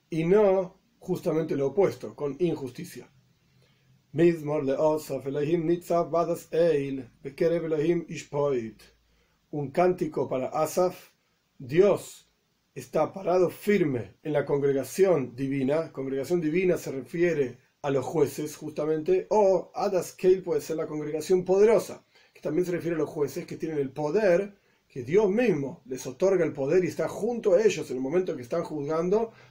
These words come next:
para impartir justicia en el mundo. Y por eso continúa diciendo, "Bekerev Elohim ishpoit",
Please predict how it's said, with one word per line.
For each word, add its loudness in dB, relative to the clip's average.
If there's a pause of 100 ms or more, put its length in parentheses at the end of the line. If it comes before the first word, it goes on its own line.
(140)
para 6
impartir 2
justicia -2
en 0
el 0
mundo. -2 (600)
Y -10
por 2
eso 2
continúa 0
diciendo, 4
"Bekerev 2
Elohim 0
ishpoit", -8